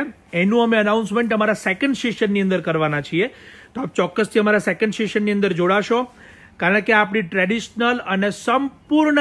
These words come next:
made in ગુજરાત સાડીઓ તમારી સમક્ષ અત્યારે બતાવી રહ્યા છીએ. ખાસ કરીને હવે રાજકોટીની શરૂઆત થાય છે, જે આપણા ગુજરાતના નાના નાના ગામડાઓના કારીગરો દ્વારા તૈયાર થાય છે. અને હાથવણાટની, સંપૂર્ણ હાથવણાટની સાડીઓ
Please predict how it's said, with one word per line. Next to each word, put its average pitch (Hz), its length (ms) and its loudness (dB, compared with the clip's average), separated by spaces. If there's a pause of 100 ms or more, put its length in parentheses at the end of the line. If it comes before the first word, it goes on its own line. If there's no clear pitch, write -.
(180)
made 254 240 2
in 240 100 -2
ગુજરાત 208 460 2
સાડીઓ 196 600 2 (380)
તમારી 190 260 2
સમક્ષ 180 340 -4
અત્યારે 170 240 -2
બતાવી 156 360 -2
રહ્યા 131 180 -2
છીએ. 120 240 -12 (360)
ખાસ 190 220 0
કરીને 208 280 0
હવે 202 140 2
રાજકોટીની 196 600 0
શરૂઆત 196 440 2
થાય 196 140 0
છે, 226 200 -2 (840)
જે 156 240 0
આપણા 180 440 2 (400)
ગુજરાતના 190 520 2
નાના 180 220 0
નાના 185 220 0
ગામડાઓના 170 580 0
કારીગરો 185 460 0
દ્વારા 202 260 2
તૈયાર 165 340 0
થાય 135 220 -4
છે. 165 140 -6 (500)
અને 151 120 -4
હાથવણાટની, 180 920 0
સંપૂર્ણ 294 600 0
હાથવણાટની 208 720 0
સાડીઓ 175 500 0